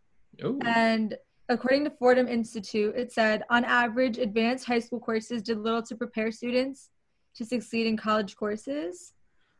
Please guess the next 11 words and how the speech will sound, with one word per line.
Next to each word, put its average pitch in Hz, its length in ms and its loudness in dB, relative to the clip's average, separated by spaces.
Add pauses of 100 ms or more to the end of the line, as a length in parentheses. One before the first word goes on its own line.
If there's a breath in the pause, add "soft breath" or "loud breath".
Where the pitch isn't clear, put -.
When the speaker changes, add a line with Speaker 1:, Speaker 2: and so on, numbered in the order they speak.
(100)
Speaker 2:
I 240 60 2
thought 226 180 6
that 226 140 2
was 226 140 0
interesting 220 600 -2
that 208 360 -2 (360)
that's 220 180 2
what 220 100 -6
the 226 80 0
research 220 360 0
found. 220 480 0